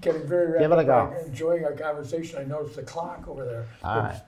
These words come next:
Speaker 1: the audience can see we're here. We're almost out of time. I wanna thank you, Michael McNamara, and I wanna thank you, Linda Robinson. You're talented, you're energetic. I've seen your work over the years, and I saw it last fall with Mauritius. Wonderful stuff.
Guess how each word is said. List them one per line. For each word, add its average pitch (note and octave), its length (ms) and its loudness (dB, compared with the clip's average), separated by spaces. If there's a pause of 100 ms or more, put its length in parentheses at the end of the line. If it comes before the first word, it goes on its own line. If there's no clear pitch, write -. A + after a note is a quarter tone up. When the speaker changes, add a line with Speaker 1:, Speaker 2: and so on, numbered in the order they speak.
Speaker 1:
the D#3+ 140 -8
audience C#3+ 340 -4
can C3+ 120 -12
see C#3+ 140 -14
we're C3+ 140 -10
here. C#3+ 160 -4
We're C#3+ 200 -6
almost D#3 440 -8
out C3 100 -8
of A#2+ 100 -10
time. D3 320 -12 (460)
I F#3 120 4
wanna F#3+ 280 4
thank E3+ 380 2 (140)
you, E3+ 200 -4
Michael D#3 320 -12
McNamara, C3+ 480 -12 (340)
and A#2+ 100 -10
I - 40 -8
wanna C#3 180 -6
thank B2+ 220 -8 (100)
you, C#3+ 180 -14 (120)
Linda C#3 180 -10
Robinson. A#2+ 540 -10
You're A#2 180 -12
talented, C3 640 -10
you're B2 180 -12
energetic. B2+ 640 -10 (260)
I've A#2 120 -10
seen D3+ 240 -10
your C#3 120 -8
work D3+ 360 -8
over C#3+ 180 -8
the C3+ 80 -8
years, C#3+ 240 -8 (240)
and B2+ 80 -8
I B2+ 40 -6
saw C#3+ 220 2
it D3 80 0
last D3 340 0
fall E3 280 -2
with D3+ 160 -10
Mauritius. D#3 480 -8 (400)
Wonderful E3+ 580 0
stuff. - 460 -8